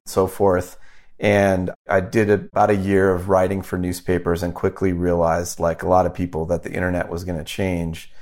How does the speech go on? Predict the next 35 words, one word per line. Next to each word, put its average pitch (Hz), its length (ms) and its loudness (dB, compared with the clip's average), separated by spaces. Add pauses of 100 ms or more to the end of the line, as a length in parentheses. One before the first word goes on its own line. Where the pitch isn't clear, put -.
(400)
the 98 80 -2
journalism 90 640 2
game 82 340 -2
a - 80 -2
lot. 82 460 0
And 85 120 -6
so 82 200 -2
I 82 80 0
moved 95 220 -2
to - 80 -6
Silicon 87 400 -2
Valley 85 540 -2
and 80 380 -6 (360)
eventually 92 520 0
did 85 240 -2
a 82 60 -6
startup 85 500 2
out 76 180 0
in - 60 -10
Silicon 78 440 -6
Valley. 76 400 -2 (260)
But - 360 2
just 123 220 2
as 113 100 2
a 98 60 0
little 95 240 2
sidebar, 95 560 4
one 107 120 4
of 107 60 4
the 92 60 2
things 101 240 0
I 87 80 4
love 90 300 4
about 87 260 2
investing 85 640 -2